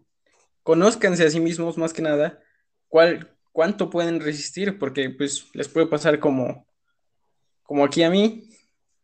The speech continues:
que se me va, se me va la memoria y hacen cosas que, pues, no deben de hacer. Eh,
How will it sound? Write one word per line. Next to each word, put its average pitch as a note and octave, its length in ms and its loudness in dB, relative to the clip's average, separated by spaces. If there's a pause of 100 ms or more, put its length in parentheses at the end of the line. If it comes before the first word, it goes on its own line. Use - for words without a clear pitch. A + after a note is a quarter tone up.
(180)
que D3 400 6
se C#3 120 -2
me C#3+ 120 2
va, D#3 640 2 (380)
se - 160 -2
me D3+ 60 6
va E3 100 8
la F#3+ 120 2
memoria A3 460 2
y E3+ 160 0
hacen D#3+ 240 -2
cosas F3 360 -4
que, C#3 160 -6
pues, C3+ 360 -8
no C3+ 140 -4
deben C#3+ 240 0
de C#3+ 80 0
hacer. D#3+ 380 -4 (960)
Eh, B2+ 440 -4